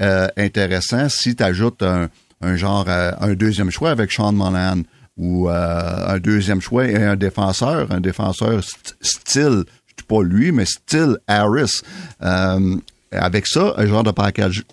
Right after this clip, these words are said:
package-là, je pense qu'on peut avoir un joueur qui, euh, une équipe qui est prêt à gagner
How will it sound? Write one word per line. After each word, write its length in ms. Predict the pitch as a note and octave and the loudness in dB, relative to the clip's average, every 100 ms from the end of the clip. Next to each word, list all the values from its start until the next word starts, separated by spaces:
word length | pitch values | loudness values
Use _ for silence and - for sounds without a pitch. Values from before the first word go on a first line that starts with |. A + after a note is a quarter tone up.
| - | -4
package-là, 540 | A2 G2 G#2+ F#2 A2 F3+ | -2 0 0 0 0 -2
je 60 | |
pense 220 | - A2 | -2 -4
qu'on 140 | - G2 | -2 -2
peut 100 | F#2+ | 0
avoir 360 | F#2+ G#2 A2+ A2 - - - | 0 2 0 -2 -10 -20 -6
un 280 | G2 G2 F#2 | -2 0 -2
joueur 600 | C#2+ E2 A#2 C#3 C3+ A2+ _ _ _ - | -2 0 2 2 2 -2 _ _ _ -10
qui, 340 | - G#2 G#2+ | -2 2 4
euh, 180 | G2 F#2 - | 4 2 0
une 160 | G2 F#2+ | 0 0
équipe 320 | - C3+ - | -2 -6 -4
qui 120 | F#2 | -8
est 40 | |
prêt 160 | - G2+ | -4 0
à 60 | G#2 | 0
gagner 420 | F#2 F#2 G2 | 0 0 2